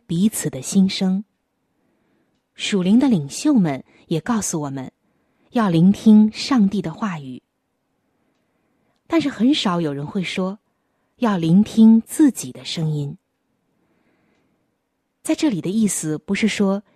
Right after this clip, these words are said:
内心的声音总是对的，也不是说不需要听上帝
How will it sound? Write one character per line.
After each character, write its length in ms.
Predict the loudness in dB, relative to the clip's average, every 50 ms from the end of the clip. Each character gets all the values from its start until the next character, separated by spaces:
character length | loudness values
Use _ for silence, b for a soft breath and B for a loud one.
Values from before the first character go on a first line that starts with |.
| _ _
内 260 | 2 4 6 6 6
心 240 | 4 2 2 4 4
的 80 | 4 4
声 240 | 2 2 2 4 6
音 320 | 8 8 8 6 4 2
总 220 | 0 -4 -8 -8
是 120 | -8 -10 -8
对 280 | -6 -4 -4 -4 -4
的， 160 | -8 -14 -18 -20 _ _ _ _ _ _ _ _ _ _ _ _ _ _ _ _ _ _ _ _
也 180 | -6 -6 -6 -4
不 120 | -6 -8
是 120 | -8 -8
说 340 | -6 -4 -4 -4 -4 -4 -6 _ _ _ _ _ _ _
不 140 | -2 -2
需 180 | -2 0 0 0
要 160 | 2 2 0
听 260 | -4 -2 2 2 2
上 360 | 2 2 0 -2 0 0 0 -2
帝 240 | -2 -2 -2 -4